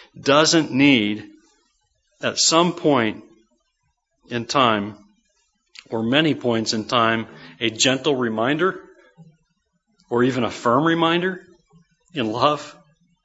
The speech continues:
or a word of correction from a brother or sister in Christ that you know loves you from the bottom of their heart, and they say, even firmly, "I think you're wrong about this, and you need to pursue the truth of God's Word"?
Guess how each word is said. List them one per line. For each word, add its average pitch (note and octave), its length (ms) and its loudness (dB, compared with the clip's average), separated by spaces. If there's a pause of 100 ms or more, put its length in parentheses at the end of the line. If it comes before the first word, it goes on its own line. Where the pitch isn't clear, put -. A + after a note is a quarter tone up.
(580)
or C3+ 160 4
a A#2+ 60 4
word C#3+ 260 6
of D3 140 -2
correction E3 600 2 (1200)
from B2 220 0
a A2 40 -4
brother C3+ 380 4
or A#2+ 60 2
sister C#3+ 320 2
in B2 40 -2
Christ C#3 400 4
that A#2+ 120 -4
you C3 160 -2
know A2 180 0
loves B2 380 4
you E3+ 360 -4
from A#2 120 -6
the G#2+ 40 -4
bottom B2+ 260 4
of A#2 60 -6
their A2+ 140 0
heart, C#3+ 320 4
and A2 100 -6
they A#2+ 120 2
say, A2 420 2 (380)
even B2 260 -2
firmly, C3+ 560 0 (720)
"I - 60 -12
think C#3 260 -4
you're C#3+ 120 -4
wrong D#3+ 200 2
about G2 260 0
this, G#2+ 220 0
and G#2+ 100 -6
you A#2+ 60 -2
need C#3+ 140 0
to B2 80 -8
pursue C3 320 0
the G#2+ 100 -6
truth C#3+ 240 2
of G#2 100 -8
God's A#2 360 -2
Word"? - 300 -2